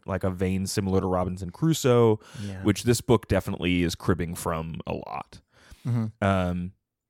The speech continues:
Speaker 1: so
Speaker 2: So
Speaker 1: it
Speaker 2: is that, like, is it,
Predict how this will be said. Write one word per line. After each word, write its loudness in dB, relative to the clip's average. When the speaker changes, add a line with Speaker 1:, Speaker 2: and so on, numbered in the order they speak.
Speaker 1:
so 6
Speaker 2:
So 2
Speaker 1:
it 2
Speaker 2:
is 2
that, 4
like, 4
is 2
it, 6